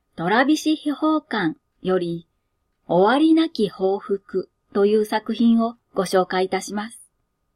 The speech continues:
ゴールデンウィーク真っ只中ですね。お仕事の方、お疲れ様です。お休みの方、楽しんでいらっしゃいますか？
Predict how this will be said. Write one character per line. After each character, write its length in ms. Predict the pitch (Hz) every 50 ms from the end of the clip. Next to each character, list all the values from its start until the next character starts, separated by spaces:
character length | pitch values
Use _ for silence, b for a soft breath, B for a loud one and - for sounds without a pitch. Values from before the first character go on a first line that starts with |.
| _ _ _ _ _ _ _ _ _ _ _ _ _ _ _ _ _ _ _ _ _ _ _ _ _ _ _ _ _ _ _ _ _ _ _ _ _ _ _ _ _ _ _ _ _ _ _ _ _ _ _ _ _ _
ゴ 200 | - 180 190 214 233
ー 20 |
ル 140 | 254 277 285
デ 140 | 269 285 285
ン 100 | 285 285
ウ 60 | 285
ィ 120 | 302 294 277
ー 80 | 254
ク 180 | - - 214 196
真 140 | 185 180 180
っ 80 | 202 _
只 260 | - 233 262 285 311 302
中 240 | 294 254 247 220
で 140 | 208 185 180
す 100 | - -
ね。 380 | 185 180 185 190 208 226 - _ _ _ _ _ _ _ _ _ _ _ _ _ _ _ _ _ _ _ _ _ _ _ -
お 140 | - 180 208
仕 160 | - - 277
事 260 | 269 277 269 269 247
の 120 | 226 220 220
方、 440 | - 196 - - 208 196 - - _ _ _ _ _ _
お 120 | - - 196
疲 220 | - - - 214
れ 120 | 220 240 240
様 260 | 240 240 240 247 247
で 140 | 240 262 269
す。 120 | 269 - _ _ _ _ _ _ _ _ _ _ _ _ _ _ _ _ _ _ _ _ _ _ _ _ _ _ _ _
お 120 | - - 196
休 260 | 220 233 262 - 311
み 120 | 320 339
の 140 | 339 339 339
方、 260 | 330 330 320 - - 311 311 320 - _ _ _ _ _ _ _ _
楽 260 | - - 196 226 247 254
し 160 | - 277 277
ん 60 | 262
で 120 | 226 208
い 40 | 202
ら 80 | 202 208
っ 40 | 220
し 140 | - 254
ゃ 20 | 247
い 60 | 247
ま 100 | 254 269
す 120 | 277 -
か？ 320 | - 196 202 214 254 320